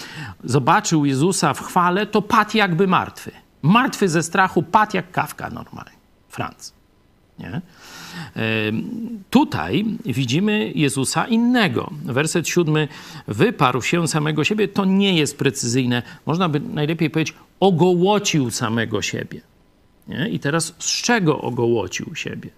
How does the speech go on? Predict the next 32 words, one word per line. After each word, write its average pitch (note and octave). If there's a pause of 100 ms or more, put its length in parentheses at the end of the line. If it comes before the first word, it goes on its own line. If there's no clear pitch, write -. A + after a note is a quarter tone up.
(140)
Nie? - (760)
No, F3
tu D3+
oczywiście, C#3+
mm, A#2+
można A#2+
dyskutować, C3+
ale C#3
biorąc, D3+
mm, C#2 (320)
kontekst, F#3
y, B2+ (240)
powyższy, C#3
nie E3+
upierał D3
się, D#3
żeby C3+
być E3+
w -
postaci D#3+ (100)
Bożej, C3 (200)
czyli A#2
jak D#3
Bóg, B2 (520)
no C3+
to D3
jak C#3+
się E3+
ogołocił, D#3+
no F#3
to F3
się, F3